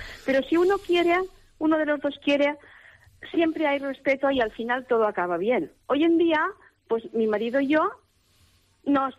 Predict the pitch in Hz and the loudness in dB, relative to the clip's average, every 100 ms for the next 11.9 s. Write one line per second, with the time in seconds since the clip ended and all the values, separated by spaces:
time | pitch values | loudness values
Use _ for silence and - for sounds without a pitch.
0 | - 226 226 220 208 202 254 285 277 262 | -6 -4 -2 -2 -2 -4 -4 -2 -2 0
1 | 349 359 220 202 - 320 294 262 - _ | 0 0 -2 -6 -2 -2 2 0 -2 _
2 | _ _ _ _ _ - _ _ _ _ | _ _ _ _ _ -20 _ _ _ _
3 | - 233 269 370 349 330 330 311 320 339 | -6 -4 -4 -2 -2 0 0 2 2 0
4 | - 262 262 302 302 294 294 277 277 285 | -2 -2 -2 0 0 2 0 0 -2 -2
5 | 302 320 247 226 233 302 - 175 - - | 0 0 -2 -2 -4 -4 -2 -2 -4 -2
6 | 196 202 - _ _ 208 208 220 - - | 0 0 -4 _ _ -2 -2 -4 -8 -12
7 | - 226 214 214 233 269 214 190 185 240 | -6 -4 -2 0 0 -2 -2 -4 -2 -2
8 | 190 160 170 160 - - 196 160 - - | -2 -2 0 -2 -2 0 0 0 -4 -16
9 | - - 240 240 233 233 247 320 339 220 | -8 -4 -2 -2 -2 -2 0 0 0 0
10 | 196 - 214 202 185 202 214 214 208 190 | -2 -6 -2 0 0 0 -2 0 0 2
11 | 196 185 170 269 320 330 226 190 165 | 0 -2 -2 0 2 2 0 0 -2